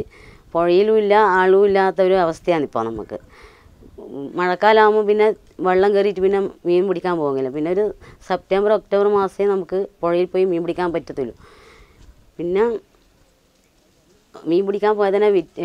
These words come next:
അവിടെ നിന്ന് വീട്ടിലെല്ലാം കയറിയിട്ടാണ് നമ്മളത് കൊടുത്തിട്ട് ചിലപ്പോൾ പൈസ കിട്ടും, ചിലപ്പോൾ ചെറിയ പൈസ കിട്ടും, അങ്ങനെയെല്ലാം ജീവിച്ചത്. ഇനിയിപ്പോൾ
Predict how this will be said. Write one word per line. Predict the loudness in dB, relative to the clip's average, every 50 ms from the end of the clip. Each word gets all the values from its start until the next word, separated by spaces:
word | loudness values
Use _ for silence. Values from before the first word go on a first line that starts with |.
| -4
അവിടെ | -4 -2 0
നിന്ന് | 0 0 0 -2
വീട്ടിലെല്ലാം | -4 -4 -2 -2 -2 0 0 0
കയറിയിട്ടാണ് | 0 0 -2 -2 -2 -4 -4 -4 -2
നമ്മളത് | -4 -4 -4 -4 -4 -6 -8 -8 -10 -8
കൊടുത്തിട്ട് | -8 -6 -8 -8 -10 -10 -10 -6 -4 -4 -4 -6 -8 -16 -20 -20 -20 -20 -20 -20 -20 -14 -10
ചിലപ്പോൾ | -8 -6 -6 -6 -2 -2 -2 -2 -2 -4 -4 -6 -6 -4 -2
പൈസ | 0 0 0 0 -2 -4
കിട്ടും, | -4 -4 -2 -2 0
ചിലപ്പോൾ | 0 0 0 -2 0 0
ചെറിയ | 0 2 2 2 2
പൈസ | 0 0 -2 -4 -6
കിട്ടും, | -4 -2 -4 -4 -4 -4
അങ്ങനെയെല്ലാം | -4 -2 0 0 0 0 0 -2 -4 -4
ജീവിച്ചത്. | -4 -4 -4 -4 -4 -4 -4 -4 -8 -12 -20 _ _ -20 _ -20 -20 -20 -20 _ _ _ -20 -20 -20 -20 -20 -16 -12
ഇനിയിപ്പോൾ | -8 -6 -6 -4 -2 -4